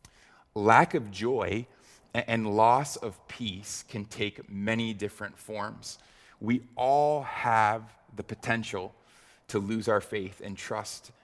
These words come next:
in the Lord in times like this. All of us. Um, and we all have the potential to be restless in the midst of our trials. But how can we remain glad-hearted in these valley seasons,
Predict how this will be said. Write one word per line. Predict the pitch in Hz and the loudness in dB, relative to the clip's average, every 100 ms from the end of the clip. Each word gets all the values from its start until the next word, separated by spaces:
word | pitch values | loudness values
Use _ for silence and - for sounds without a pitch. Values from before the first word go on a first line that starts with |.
| _ | _
in | 110 | -6
the | 104 | -4
Lord | 98 104 98 95 | -2 -2 -2 -4
in | 95 | -6
times | - 98 95 | -4 -4 -6
like | 98 - | -8 -6
this. | - 92 - - _ _ _ | -8 -8 -10 -18 _ _ _
All | 143 151 | 4 6
of | 110 | 6
us. | - - - - - - - | 0 -12 -18 -20 -20 -12 -4
Um, | 113 117 | -4 -2
and | 123 | -2
we | 123 - | -2 -2
all | 131 143 160 151 | 2 4 4 2
have | - 135 127 127 120 | 2 4 4 2 -2
the | 107 | -6
potential | - - - 139 139 85 101 _ _ _ _ | -8 -8 -6 -4 -6 -10 -12 _ _ _ _
to | - | -6
be | 107 98 | -4 -6
restless | 95 107 117 - 120 113 - - - | -2 -2 -2 -4 -6 -8 -8 -14 -8
in | 104 | -4
the | 101 | -4
midst | 101 107 - - - | -4 -6 -6 -16 -10
of | 104 | -4
our | 101 | -2
trials. | 98 - 98 95 95 - - _ _ _ _ - | -2 -4 -4 -4 -6 -12 -16 _ _ _ _ -4
But | 117 - | -4 -2
how | - - 131 151 170 170 | -2 2 6 6 4 -2
can | - 160 151 | -6 -6 -2
we | 127 127 | -4 -2
remain | 117 110 107 104 104 104 | -4 -4 -2 -2 -4 -6
glad-hearted | 107 104 98 104 98 - 117 107 95 90 92 - _ _ _ | 0 4 6 4 2 0 4 4 2 -2 -10 -18 _ _ _
in | 113 107 | -2 -2
these | 104 104 | -2 -6
valley | 90 95 98 95 | -2 0 0 -4
seasons, | - 92 95 92 - | -12 -14 -16 -18 -20